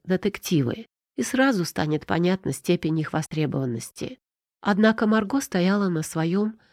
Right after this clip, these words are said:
как упрямый осёл на горной дороге. «Это частный случай. Можно ведь не быть такой откровенной. Ну, просто до идиотизма, как ты.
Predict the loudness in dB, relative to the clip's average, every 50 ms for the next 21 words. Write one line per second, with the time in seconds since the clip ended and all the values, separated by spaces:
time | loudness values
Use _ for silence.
0 | _ _ _ _ -6 -6 -2 0 0 2 2 2 2 2 2 0 0 -2 -4 -2
1 | 0 0 2 2 2 2 0 2 2 0 0 0 0 0 0 2 2 2 2 2
2 | 0 -2 -4 -6 -8 -8 -10 _ _ _ _ _ _ 0 0 0 0 0 -2 -4
3 | -2 -2 0 0 0 -2 -4 -6 -6 -6 -6 -6 -8 -8 -8 -6 -6 -6 -6 -6
4 | -8 -12 -14 _ _ _ _ _ -20 -20 -20 -6 _ 4 6 6 6 6 4 4
5 | 4 4 2 2 2 4 4 6 4 4 4 2 -2 -2 2 2 2 0 0 -2
6 | -2 -2 0 2 0 0 0 -2 -4 -4 -6 -6 -8 _ _ _ _ 2 2 4
7 | 6 6 4 6 4 2 4 6 6 4 4 4 4 6 4 4 4 0 0 0
8 | 0 0 0 0 0 -2 -2 -6 -12 _ -8 -6 -6 -6 -6 -2 0 0 0 0
9 | -4